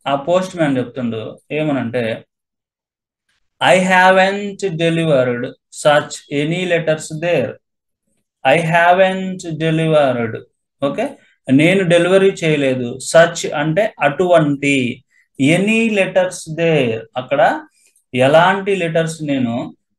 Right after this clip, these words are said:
డెలివరీ చేయలేదు. Can anyone send a letter? Can anyone send అంటే ఎవరైనా సెండ్ చేయగలరా, అంటే ఎవరైనా పంపగలరా?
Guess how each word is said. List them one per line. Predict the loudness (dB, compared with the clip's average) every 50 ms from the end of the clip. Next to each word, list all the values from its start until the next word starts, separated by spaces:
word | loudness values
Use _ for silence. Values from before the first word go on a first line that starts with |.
| _ _ -6 0
డెలివరీ | 2 2 4 4 6 6 6 6 4 2 -4 -6 -10 _ _ _ _ _ 0 2
చేయలేదు. | 4 4 4 4 2 2 0 0 -2 -4 -6 -6 -8 -10 -10 -14 -16 _ _ _ _ _ _ _ _ -2 2 2
Can | 4 4 2
anyone | 2 2 0 0 -2 0 0 0 0 0 -2
send | -4 0 0 2 2 0 -2 -6 -10 -10 -6 -6
a | -4
letter? | 0 0 0 0 2 4 4 4 4 2 -2 -10 _ _ _ _ -4
Can | -4 -4 -4 -6 -10 -16 _ -10 -6 -4
anyone | -4 -4 -4 -2 -2 -2 -2 -2 -4 -6 -6
send | -6 -2 0 2 2 2 2 0 -2 -2 -2 -4 -6 -8 -8 -8
అంటే | -6 -4 -2 -2 -4 -4 -6 -12 _ _ _ _ -6
ఎవరైనా | 0 2 4 4 6 6 6 4 2 2 0 -4 -4
సెండ్ | -4 -4 -4 -2 -2 -4 -4 -2 0
చేయగలరా, | 0 0 2 0 0 0 0 0 0 0 0
అంటే | 0 -2 -2 -2 -2 0
ఎవరైనా | 0 2 2 2 2 2 0 0 -2 -4
పంపగలరా? | -4 -2 0 0 0 0 0 0 2 2 2 0 0 -2 -2 -2 -2 -4 -6